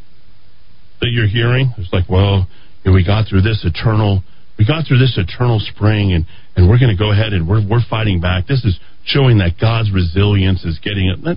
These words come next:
this isn't showing any of that. God's, like, turning around and looking at you guys like,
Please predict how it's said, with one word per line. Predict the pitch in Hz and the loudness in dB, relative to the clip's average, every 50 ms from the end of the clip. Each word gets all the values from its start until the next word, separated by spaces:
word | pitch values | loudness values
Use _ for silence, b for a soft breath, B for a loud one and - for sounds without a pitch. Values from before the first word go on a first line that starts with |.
| - 165 | -6 -4
this | 165 175 160 - | -4 -4 -2 -2
isn't | 151 113 104 90 85 | -4 -4 -2 -2 -2
showing | - 87 82 78 76 | -2 -2 -2 -2 -2
any | 78 80 80 | -2 -2 -4
of | 73 69 | -4 -4
that. | - - - - - - - - - - - - - - - - - - - - - - - - - - - - - - - - - - - - - - - - - - - | -8 -12 -14 -14 -14 -14 -14 -14 -14 -14 -14 -14 -14 -14 -14 -14 -14 -14 -14 -14 -14 -14 -14 -14 -14 -14 -14 -14 -14 -14 -14 -14 -14 -14 -14 -14 -14 -14 -14 -14 -14 -12 -8
God's, | - 160 180 180 151 | -8 -6 -4 -4 -2
like, | 143 127 110 - | -2 -2 -2 0
turning | 135 135 135 117 | -2 0 0 2
around | 113 110 113 110 | 0 0 0 0
and | 98 98 | 0 -2
looking | 104 98 - 101 95 | -2 -2 -2 -2 -2
at | 92 - | -2 -2
you | 98 98 | -2 -2
guys | 95 95 95 92 | -2 -2 -2 -2
like, | 98 92 | -2 -2